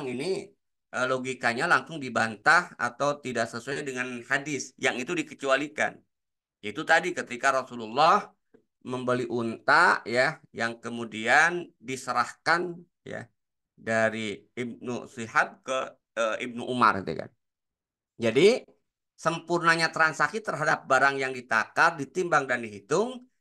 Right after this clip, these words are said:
adalah ketika barang tersebut sudah diserah terimakan. Yang terakhir, eh, di kitab itu dijelaskan, ya, bagaimana bentuk serah terima, ya, yang menunjukkan sempurnanya kepemilikan.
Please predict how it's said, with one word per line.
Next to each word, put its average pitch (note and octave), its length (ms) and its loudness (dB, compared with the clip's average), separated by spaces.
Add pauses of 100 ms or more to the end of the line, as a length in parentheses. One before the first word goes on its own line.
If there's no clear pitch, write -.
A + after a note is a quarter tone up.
(140)
adalah B2+ 400 -2
ketika B2 400 -4
barang A2+ 440 0
tersebut A2+ 440 -10
sudah A#2 320 -2
diserah A2+ 520 -8
terimakan. - 760 -10 (1000)
Yang D#3+ 240 4
terakhir, F3 560 0 (480)
eh, C3 160 -2
di C3+ 320 -6
kitab E3 480 0
itu D#3+ 160 -8
dijelaskan, E3+ 1000 0 (200)
ya, A2+ 280 -12 (480)
bagaimana D3 680 2
bentuk D3 440 -8
serah D3+ 360 0 (120)
terima, E3+ 400 0 (280)
ya, G2 280 -12 (760)
yang C3+ 340 0
menunjukkan C3+ 920 -2
sempurnanya C#3+ 800 -4
kepemilikan. A2 800 -8